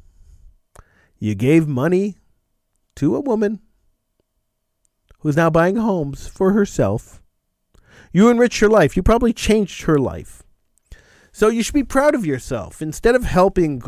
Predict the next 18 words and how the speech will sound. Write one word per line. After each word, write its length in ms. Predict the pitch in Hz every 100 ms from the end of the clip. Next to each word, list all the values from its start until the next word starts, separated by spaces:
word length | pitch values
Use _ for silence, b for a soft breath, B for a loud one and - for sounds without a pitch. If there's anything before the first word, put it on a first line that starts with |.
| -
all 180 | 113 127
black 300 | 139 131 -
lives, 280 | 139 202 226
'cause 200 | 143 117
black 360 | - 117 110
lives 280 | 123 123 117 -
all 240 | 110 113
matter, 400 | 123 120 151 254 - _ _ _ _ _ _ _ _ - b b
you 140 | 190 233
helped 200 | 254 -
this 160 | 226
one 220 | 220 220
woman 420 | 202 185 127 107 - _ _ _ _ _ _ _
build 220 | 190 214
a 40 |
real 220 | 208 208 202
estate 260 | - 180
empire. 600 | 151 127 - 76 76 -